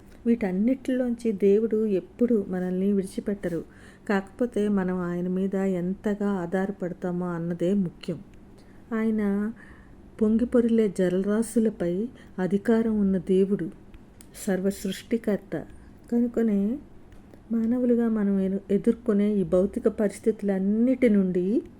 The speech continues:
మనం ఆ భయంకర జలరాశుల్లో కొట్టుకొని పోతుంటే, ఆయన తన అధికారంతో ఆ పరిస్థితులన్నిటిలో నుంచి పైకి లేవనెత్తగలరు. అలాంటి సామర్థ్యం ఉన్న దేవుడు మన దేవుడు. ఆ భయాలన్నింటినీ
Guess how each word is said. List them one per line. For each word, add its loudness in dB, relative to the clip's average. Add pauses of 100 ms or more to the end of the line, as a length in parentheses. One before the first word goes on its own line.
(240)
మనం 0
ఆ 0
భయంకర 0 (100)
జలరాశుల్లో -2 (240)
కొట్టుకొని 0
పోతుంటే, -2 (360)
ఆయన -2
తన -2
అధికారంతో -2
ఆ 0
పరిస్థితులన్నిటిలో -2
నుంచి -4 (380)
పైకి 4
లేవనెత్తగలరు. -2 (440)
అలాంటి -2
సామర్థ్యం -2
ఉన్న -2
దేవుడు -2
మన 0
దేవుడు. -4 (640)
ఆ -2
భయాలన్నింటినీ 0